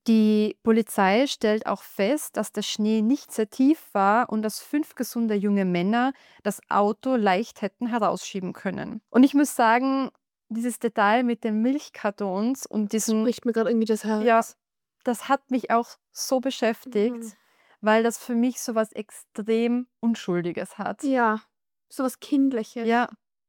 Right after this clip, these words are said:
Speaker 1: Also mi-, mich hat das auch total beschäftigt.
Speaker 2: Oh.
Speaker 1: Ja.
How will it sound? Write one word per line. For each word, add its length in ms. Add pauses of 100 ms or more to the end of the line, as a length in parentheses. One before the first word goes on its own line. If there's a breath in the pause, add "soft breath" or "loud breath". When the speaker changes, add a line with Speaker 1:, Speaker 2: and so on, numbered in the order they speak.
(600)
Speaker 1:
Also 220
mi-, 220
mich 240
hat 160
das 100
auch 320 (300)
total 540 (180)
beschäftigt. 680 (220)
Speaker 2:
Oh. 400 (920 loud breath)
Speaker 1:
Ja. 260